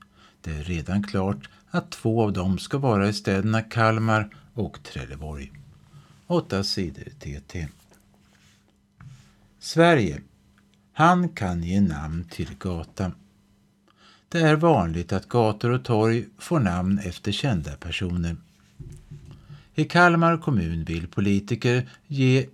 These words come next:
en gata namn efter komikern Robert Gustafsson. Kommunen tycker att Robert Gustafsson gör bra saker.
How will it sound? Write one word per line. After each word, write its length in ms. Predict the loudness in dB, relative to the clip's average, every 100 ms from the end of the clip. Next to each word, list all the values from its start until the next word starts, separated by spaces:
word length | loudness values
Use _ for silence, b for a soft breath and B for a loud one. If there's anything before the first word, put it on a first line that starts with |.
| -4
en 200 | -2 0
gata 500 | 0 0 -2 0 2
namn 480 | 2 0 -2 -2 0
efter 400 | -2 -2 -4 -4
komikern 720 | -4 -6 -4 -4 -2 0 0
Robert 440 | -2 -6 -12 -14 -12
Gustafsson. 680 | -10 -10 -10 -8 -6 -6 -8 _ _ _ _ _ _ b b b b b b
Kommunen 520 | 6 8 8 6 2
tycker 280 | 0 -2 0
att 200 | -2 -2
Robert 360 | -8 -6 -8 -2
Gustafsson 600 | -2 -2 -4 -2 0 0
gör 220 | 0 0 -2
bra 340 | -4 -10 -12
saker. 560 | -10 -8 -8 -8 -10